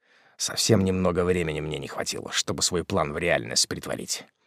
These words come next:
Герман Алексеевич будто почуял неладное. Где же я оплошал? Друг из органов предать меня не мог, я в нём уверен.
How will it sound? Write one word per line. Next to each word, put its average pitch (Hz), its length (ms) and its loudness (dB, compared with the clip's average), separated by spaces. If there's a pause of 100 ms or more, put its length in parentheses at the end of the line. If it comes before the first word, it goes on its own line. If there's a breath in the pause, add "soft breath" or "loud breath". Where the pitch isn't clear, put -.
(500 soft breath)
Герман 123 480 10
Алексеевич 120 640 8
будто 107 380 6
почуял 98 680 4
неладное. 107 680 4 (160)
Где 82 380 -2
же 90 140 2
я 95 240 2
оплошал? 90 880 -4 (640 soft breath)
Друг 107 480 6
из 92 180 6
органов 107 520 6
предать 95 480 2
меня 92 260 6
не 90 160 6
мог, 98 360 4
я 60 140 -4
в 65 60 -8
нём 69 200 -6
уверен. 80 580 -2